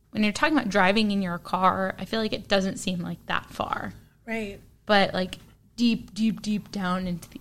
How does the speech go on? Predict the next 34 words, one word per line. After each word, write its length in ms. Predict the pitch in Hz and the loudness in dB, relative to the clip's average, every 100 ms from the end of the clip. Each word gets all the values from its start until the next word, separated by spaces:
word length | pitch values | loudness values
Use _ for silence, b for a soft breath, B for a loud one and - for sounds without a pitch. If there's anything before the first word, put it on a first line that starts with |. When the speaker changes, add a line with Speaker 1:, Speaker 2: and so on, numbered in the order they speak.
| - | -6
Speaker 1:
ocean 480 | 170 170 - - | -6 -4 -6 -6
just 200 | 208 202 | -8 -6
seems, 440 | - 247 220 208 - | -4 -2 -2 -4 -2
like, 220 | - - | -4 -2
Speaker 2:
Well, 140 | 262 294 | 0 2
and 80 | |
if 100 | 294 | 2
you've 100 | 277 | 2
Speaker 1:
terrifying. 500 | 262 339 285 285 180 | 6 8 8 4 0
Speaker 2:
never 80 | 175 | -2
been 120 | 240 | -2
on 160 | 226 214 | -2 -2
a 60 | 180 | -6
plane, 420 | - 269 285 220 | -8 -8 -4 -6
how 260 | 220 262 | -6 -8
high 140 | 262 269 | -8 -8
does 160 | 240 | -8
a 60 | 208 | -10
plane 280 | - 240 302 | -10 -10 -8
usually 360 | 202 147 147 | -8 -8 -12
go? 440 | 151 151 - 208 214 | -12 -14 -12 -12 -14
I 20 | |
feel 200 | - 254 | -14 -10
like 300 | 233 196 175 - - | -8 -8 -10 -18 -20
it's 240 | 233 - | -18 -14
Speaker 1:
Oh, 60 | 196 | -12
Speaker 2:
just 140 | 196 | -10
Speaker 1:
pretty 140 | 202 185 | -8 -8
high. 340 | 165 - 185 | -8 -10 -10
Speaker 2:
Yeah, 300 | 214 214 180 185 | -10 -8 -8 -8
but 100 | 247 | -8
not 280 | 226 247 240 | -2 -2 -4
seven 340 | - 196 180 165 | -8 -10 -10 -10
miles. 680 | 160 214 175 175 220 - | -10 -12 -12 -14 -14 -18